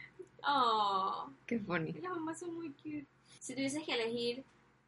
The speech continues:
Speaker 1: un app, solo un app para tener en tu celular,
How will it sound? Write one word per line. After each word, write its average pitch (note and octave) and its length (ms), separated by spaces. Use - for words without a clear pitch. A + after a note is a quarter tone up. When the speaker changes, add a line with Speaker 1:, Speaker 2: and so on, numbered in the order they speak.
Speaker 1:
un B3 240
app, G3 260
solo A3 360
un A#3 200
app G3+ 220
para A3 160
tener G3+ 240
en A3+ 60
tu - 80
celular, G3 500